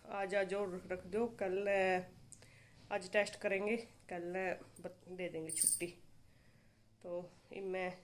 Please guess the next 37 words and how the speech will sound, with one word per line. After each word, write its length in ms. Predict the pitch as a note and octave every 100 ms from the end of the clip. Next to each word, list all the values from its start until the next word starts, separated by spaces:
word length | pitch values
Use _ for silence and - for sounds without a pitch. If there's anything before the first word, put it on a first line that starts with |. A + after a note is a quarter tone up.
| -
जा 220 | F3 F3
रही 120 | F#3
हूँ। 180 | A3+ G#3 - - - -
नेहा 280 | G3+ F#3+ F#3
से 120 | F#3 F#3+
आज 180 | F#3+ E3
जाने 260 | F#3 F3+ F3+
का 80 | F#3+
प्लान 320 | F3 F3 F#3
नहीं 140 | F3
था, 160 | E3 G#3 A3+ - - - - - -
तो 80 |
छुट्टी 260 | F3+ - -
तो 120 | G3
मिल 160 | G3+ F#3
ही 180 | F#3+ G#3
रही 200 | G#3+ A3+
है, 200 | B3+ - - - - - - - - - - -
क्या 100 | G#3+
करूँगी, 300 | G3+ F#3+ G3+
जा 180 | F3+ F#3
करना 240 | F#3 G3 F#3+
है। 120 | - - - - - - - - - _ -
तो 60 |
फिर 160 | F#3 F#3+ G3 F3+ - _
जाऊँगी। 440 | F#3 F3+ F3 F#3 A3 A3+ - - - _ -
time, 320 | F3 F3 F3+ F3+ F3+ - - - _ _ _ _ -
हम्म, 600 | F#3 F3 F3 F3 F3+ F#3 - - - _ _ _ _ _ _ _ _ _ _ _ _ _ _ _ _ _ _ _ _ _ _ - _ _ _ _ _ _ _ _ _ _ _ _ - _
time 220 | F3+ F3
हो 80 | F#3
रहे 100 | F3+
हैं, 80 | F#3+
साढ़े 280 | - F3+ G3
चार 340 | G3 F#3 F3+
हो 80 | F3+
रहे 140 | F#3
हैं। 180 | D#3+ F#3+